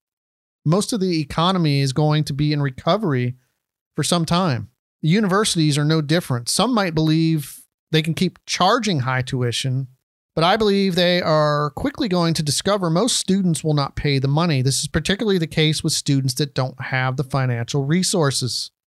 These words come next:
There might just be, finally be more of a competition on pricing for getting an education, and this won't necessarily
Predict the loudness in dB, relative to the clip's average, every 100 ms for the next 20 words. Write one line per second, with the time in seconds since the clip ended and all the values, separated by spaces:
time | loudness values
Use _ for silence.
0 | _ _ 0 2 2 0 2 -2 -2 -4
1 | 0 2 2 0 0 0 2 2 0 2
2 | 2 4 2 0 -2 0 0 0 -2 0
3 | 0 0 0 0 2 2 2 -2 -2 0
4 | 0 2 2 0 -2 -2 2 2 0 -2
5 | -4 -8 _ _ 0 0 2 0 0 0
6 | 0 0 0 2 2 2 2 2 -2